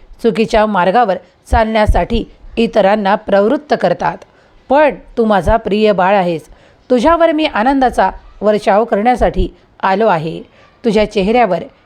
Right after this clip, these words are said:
एक मोठे हसू आणल्याशिवाय मी इथून जाणार नाही. बाळा, जर तू माझ्या आशीर्वादाने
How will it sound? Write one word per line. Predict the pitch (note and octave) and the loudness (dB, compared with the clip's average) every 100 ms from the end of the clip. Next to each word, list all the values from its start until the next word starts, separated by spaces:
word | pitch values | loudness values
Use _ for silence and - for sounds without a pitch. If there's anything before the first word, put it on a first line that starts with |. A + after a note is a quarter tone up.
| _ | _
एक | - D#4 A#3 A3+ B3+ | -2 2 2 0 -2
मोठे | A3+ G#3+ B3+ | -2 0 0
हसू | G3+ - G3+ F3 - _ _ - | 0 0 -4 -4 -10 _ _ -4
आणल्याशिवाय | G#3 G#3+ C4+ C#4+ C#4+ G#3 F3 - _ _ A#3 | -2 0 0 0 0 0 0 -2 _ _ -2
मी | C#4 | 0
इथून | C4 F#3+ G#3 | 0 -2 -2
जाणार | A3 G3 E3 A3 | 0 0 2 0
नाही. | F3+ D3+ D#3+ E3+ - _ _ - | -2 -8 -12 -16 -20 _ _ -4
बाळा, | E3+ F#3 A3+ G3 A3 _ _ _ _ | 0 2 2 0 -6 _ _ _ _
जर | F3 C#4 G#3 - - _ _ - | 0 2 2 -2 -16 _ _ -2
तू | E4 | 0
माझ्या | D#4 A#3+ D4 | 2 0 -2
आशीर्वादाने | F3+ - C#4 G3+ A#3 G#3 | -4 -4 0 2 2 0